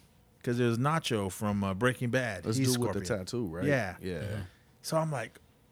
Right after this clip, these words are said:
Speaker 1: "Cool." And then nothing. We get Mysterio. We get, mm, wh-, what's whoever was <laughs> in the last one. But I'm just like, "When's he coming?" I hear he's supposed to pop up in one of these new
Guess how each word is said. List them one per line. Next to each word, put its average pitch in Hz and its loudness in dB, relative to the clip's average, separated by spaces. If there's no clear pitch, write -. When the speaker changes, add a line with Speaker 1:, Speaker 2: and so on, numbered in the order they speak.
Speaker 1:
"Cool." 202 0
And 139 2
then 123 2
nothing. 101 -2
We 101 -6
get 101 -4
Mysterio. 104 0
We 98 -4
get, 101 -4
mm, 101 -8
wh-, 107 -6
what's 107 -4
whoever 107 -2
was 104 0
<laughs> 110 2
in 135 -2
the 104 -10
last - -4
one. 135 -10
But 135 -2
I'm 165 -2
just 147 -6
like, 127 -10
"When's 185 -2
he 190 -4
coming?" 117 -6
I 120 -2
hear 175 2
he's 147 2
supposed 131 -6
to 120 -10
pop 117 -6
up 113 -6
in 107 -4
one 110 -2
of 107 -4
these 95 -4
new 95 -4